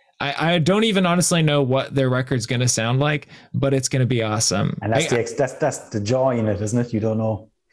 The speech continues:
Speaker 1: Yeah,
Speaker 2: Yeah, you
Speaker 1: and,
Speaker 2: don't know
Speaker 1: and,
Speaker 2: what
Speaker 1: like,
Speaker 2: to expect.
Speaker 1: and yeah, so some of the, some of those live videos, like,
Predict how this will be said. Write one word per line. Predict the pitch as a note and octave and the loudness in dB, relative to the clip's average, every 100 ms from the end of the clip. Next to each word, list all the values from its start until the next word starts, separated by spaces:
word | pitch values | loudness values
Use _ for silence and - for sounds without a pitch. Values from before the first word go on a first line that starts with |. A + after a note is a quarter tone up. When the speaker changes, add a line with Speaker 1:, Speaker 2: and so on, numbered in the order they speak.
| - - - | -20 -20 -2
Speaker 1:
Yeah, | C3 F3 A#3+ A#3 C3 G2 | 2 2 2 0 -2 -2
Speaker 2:
Yeah, | |
you | F2+ | -2
Speaker 1:
and, | |
Speaker 2:
don't | F3 G3 | -2 0
know | - | 2
Speaker 1:
and, | G3 | 2
Speaker 2:
what | |
Speaker 1:
like, | G3+ A#2+ | 2 0
Speaker 2:
to | |
expect. | - - G2+ - - _ _ _ _ _ _ _ _ _ - | -2 -4 -4 -6 -18 _ _ _ _ _ _ _ _ _ -4
Speaker 1:
and | F3+ D#3+ | -2 0
yeah, | F#3 G#3 | 0 0
so | C#3 F#3+ D#3 | -2 -2 0
some | - F#3+ A3 | 0 0 0
of | A#3+ | 2
the, | A3+ | 0
some | - G#3 C4 | 0 0 2
of | |
those | D#4+ F3 | 2 2
live | C#3 C4 D4 | 2 0 0
videos, | F3+ C#3+ C3 B2+ | 2 4 2 2
like, | C#3 C3 | 2 0